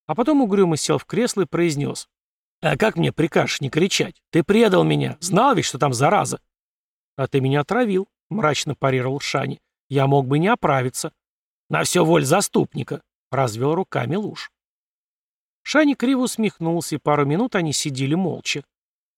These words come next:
Шеф-инквизитор прекрасно знал характер государя. В сложных случаях он обыкновенно буйствовал, махал руками и топал ногами, грязно ругаясь при этом. Но затем, когда бешенство проходило, начинал говорить уже спокойно и разумно,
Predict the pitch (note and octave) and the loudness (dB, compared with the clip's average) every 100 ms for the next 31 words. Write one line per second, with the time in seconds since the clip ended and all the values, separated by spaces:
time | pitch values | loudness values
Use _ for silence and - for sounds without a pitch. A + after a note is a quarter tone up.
0 | _ _ - D3+ - D3 D3+ C#3 E3+ C#3+ | _ _ -4 -4 -2 -4 -2 -2 -2 -4
1 | D#3 D3+ D3+ B2 C#3 A#2 C3 B2 C#3 C3+ | -6 -2 -2 -2 -4 -4 -6 -4 -2 -2
2 | - C3 C3 - F#3 D3 B2+ C#3 _ _ | -4 -8 -8 -6 -4 -2 -4 -8 _ _
3 | _ - - C4+ G#3+ A3+ - B3+ B3+ F#3+ | _ -12 -4 0 0 0 -2 -4 -2 -4
4 | - E3+ F3 - G#3+ A#3 F#3+ D#3+ F#3+ D#3 | -4 -4 -2 -2 0 2 0 -2 -2 -4
5 | E3 D3 D3 - D#3 D3+ D3 A#3+ B3+ A3 | -2 0 0 0 0 0 0 -2 -2 -2
6 | - A3 - F#3+ F3 C#3 D3+ C3+ C3+ C#3 | 0 -2 -2 0 0 2 0 0 0 0
7 | C#3+ A#2+ C#3 C#3+ C#3 B2+ - C3+ C3+ B2+ | 0 0 -2 -2 -2 -4 -6 -4 -4 -4
8 | C3+ - _ _ _ E3 E3 F#3+ - D4 | -8 -10 _ _ _ -4 0 0 0 -2
9 | A#3 D3+ C3 B2+ C#3 D3 C#3+ - C#3+ D3+ | 0 0 0 -2 -2 -4 -4 -6 -6 -6
10 | - D#3+ F#3 B3+ G#3+ - G#3+ A3 F#3 G3+ | -4 -4 -2 -2 -2 -2 -2 -2 0 -2
11 | G#3 F3 E3+ - F3+ - B3+ A3+ G3+ D3 | -2 -4 -4 -4 -4 -2 -2 0 0 0
12 | C#3 D3+ D3 | 0 -2 -4